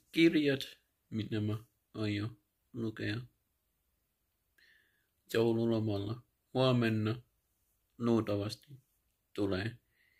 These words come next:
joku kirja, joku nimen, ei, eli en mä tiedä, lu-, tuleeko live, mutta video, kirjaluku, li-, video,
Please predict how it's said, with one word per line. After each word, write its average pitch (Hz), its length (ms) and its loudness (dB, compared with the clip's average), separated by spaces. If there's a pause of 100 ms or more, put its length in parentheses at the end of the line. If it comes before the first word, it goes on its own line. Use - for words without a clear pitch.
(1120)
joku 113 340 -2
kirja, 110 400 2 (580)
joku 120 480 0 (220)
nimen, 113 560 -4 (560)
ei, 104 400 0
eli 104 440 4
en 113 160 2
mä 107 120 4
tiedä, 104 280 0
lu-, 107 280 -4
tuleeko 104 400 -2
live, 107 260 2
mutta 107 380 -6 (680)
video, 107 600 0 (1120)
kirjaluku, 110 580 0
li-, 113 180 -2 (100)
video, 113 400 0